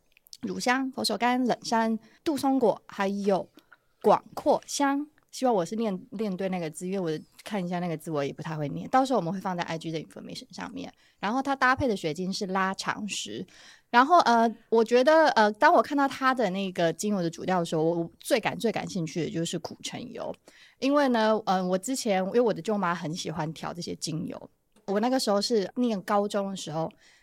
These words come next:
才认识了，就是精油可以放松的这样子的芳疗法。然后我舅妈，我记得印象非常深刻，她就说去治疗一些比较，嗯，比较抑郁或者是比较压力比较大的时候，她，她就会点那个苦，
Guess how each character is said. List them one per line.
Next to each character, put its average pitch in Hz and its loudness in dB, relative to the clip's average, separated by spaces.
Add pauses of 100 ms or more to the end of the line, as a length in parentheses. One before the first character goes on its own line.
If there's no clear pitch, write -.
才 175 -4
认 180 0
识 180 -4
了， 160 -4
就 185 -4
是 180 -8
精 190 -4
油 165 -2
可 - -6
以 160 -4
放 165 -8
松 147 -6
的 262 -8
这 - -8
样 170 -8
子 - -12
的 - -18 (100)
芳 175 -6
疗 - -8
法。 - -10
然 156 -6
后 185 -4
我 165 -2
舅 180 -6
妈， 165 -2
我 151 0
记 196 -2
得 175 -2 (360)
印 269 4
象 202 0
非 185 2
常 151 0
深 160 -6
刻， 170 -6
她 165 -2
就 170 -2
说 156 -4 (300)
去 294 -2
治 269 0
疗 170 4
一 190 0
些 175 0
比 170 -8
较， 175 -2 (280)
嗯， 170 0
比 180 -4
较 208 0
抑 254 -2
郁 214 0
或 214 0
者 180 -2
是 185 -4
比 165 -8
较 190 2
压 196 2
力 202 -2
比 160 -4
较 156 -2
大 160 -2
的 143 -4
时 - -8
候， 151 0
她， 175 -6
她 190 -4
就 196 -4
会 190 0
点 175 -6
那 165 -4
个 165 -4
苦， 156 -8